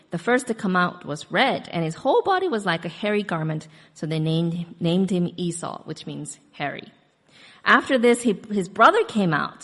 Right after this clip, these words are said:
So this is Jacob, with his hand grasping Esau's heel. So it's almost like they were trying to struggle to see which one could come out first, and Esau comes out and Jacob's, ah, right? Not letting go, still wanting to grapple.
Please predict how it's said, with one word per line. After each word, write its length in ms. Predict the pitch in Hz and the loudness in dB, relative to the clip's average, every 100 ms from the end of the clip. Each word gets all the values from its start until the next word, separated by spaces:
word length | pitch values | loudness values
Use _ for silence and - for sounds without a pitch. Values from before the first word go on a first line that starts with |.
| - | -14
So 120 | - | -6
this 80 | 190 | -4
is 140 | 190 180 | -4 -2
Jacob, 360 | 202 196 139 - - - - - | -2 0 -4 -6 -20 -20 -20 0
with 160 | 202 | 2
his 160 | 220 214 | 4 0
hand 720 | - - 302 339 277 190 175 - - _ _ _ _ | -6 -8 -2 0 2 0 -2 -8 -20 _ _ _ _
grasping 760 | - 240 254 349 - 277 269 262 - | -2 2 2 -2 -6 -4 -2 -4 -8
Esau's 640 | 220 233 - 240 233 233 | -6 -4 -2 0 2 0
heel. 640 | - - 214 185 78 - 170 | -6 -6 -2 0 -2 -10 -4
So 160 | 214 202 | 0 0
it's 140 | 208 | 2
almost 300 | 226 269 277 | 2 2 2
like 160 | 247 240 | 0 2
they 80 | |
were 100 | 214 | 0
trying 380 | 214 - 240 254 | 0 -2 -2 0
to 160 | 254 233 - - - - - | 0 -2 -6 -20 -20 -20 -18
struggle 400 | - 277 277 269 | 0 2 4 4
to 100 | 254 | 4
see 160 | 285 | 0
which 200 | 262 269 | 2 2
one 180 | 262 254 | 4 2
could 100 | 254 | 0
come 140 | 285 262 | 0 0
out 180 | 226 | 0
first, 380 | - 269 269 - | -2 -2 -2 -2
and 180 | 220 208 - - | -6 -6 -10 -8
Esau 320 | 247 247 285 | -4 0 0
comes 260 | 254 254 247 | 2 2 4
out 120 | 240 | 4
and 160 | 233 233 | 2 2
Jacob's, 460 | 254 247 226 - - - | 2 2 -4 -6 -12 2
ah, 560 | 277 262 233 175 - - | 6 10 10 8 0 0
right? 300 | 196 302 - | 2 4 4
Not 220 | 233 233 | 4 4
letting 280 | 247 233 202 | 2 0 0
go, 320 | 226 247 208 | 2 2 0
still 320 | 175 - 254 | -6 0 2
wanting 240 | 233 226 220 | 2 2 0
to 80 | 208 | -2
grapple. 540 | 208 220 - 196 | 0 0 0 -2